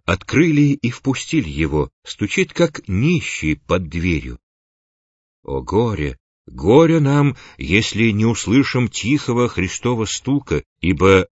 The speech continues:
в этот момент должны мы подумать, что и к нам относятся те слова Христовы, которые вызвали потоки слёз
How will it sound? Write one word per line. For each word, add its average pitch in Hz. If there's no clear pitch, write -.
в 73
этот 92
момент 87
должны 82
мы 139
подумать, 110
что 123
и 143
к 143
нам 139
относятся 127
те 104
слова 104
Христовы, 92
которые 90
вызвали 113
потоки 107
слёз 107